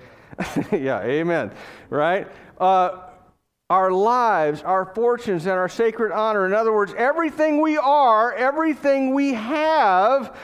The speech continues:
we offer to this cause. And there must be a day, Paul says here, that you present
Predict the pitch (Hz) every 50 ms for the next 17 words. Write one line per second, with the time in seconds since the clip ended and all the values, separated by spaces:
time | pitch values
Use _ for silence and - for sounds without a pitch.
0 | - - - 240 254 269 262 - 220 247 285 320 311 - - 262 254 254 - -
1 | 277 269 233 254 269 269 269 - - - 277 285 269 240 202 160 131 98 78 76
2 | - - - - - _ _ _ _ _ _ _ _ _ _ _ _ _ _ _
3 | _ _ _ _ _ _ _ _ _ _ _ - 202 214 233 233 240 240 247 294
4 | 330 - - - 247 269 269 262 247 208 170 160 156 214 262 294 294 262 208 175
5 | 175 196 214 240 233 - 220 226 233 240 226 - - 190 165 165 175 202 233 269
6 | 240 - - - - _ _ _ _ - 196 175 170 180 214 233 226 233 - -
7 | - - - - - 208 233 226 - 175 180 185 240 285 294 277 254 240 240 254
8 | 294 330 302 233 - - - _ _ _ _ _ _ _ _ _ _ _ _ _
9 | _ _ _ _ _ _ _ - - 214 214 190 170 185 233 247 247 247 240 -
10 | 185 190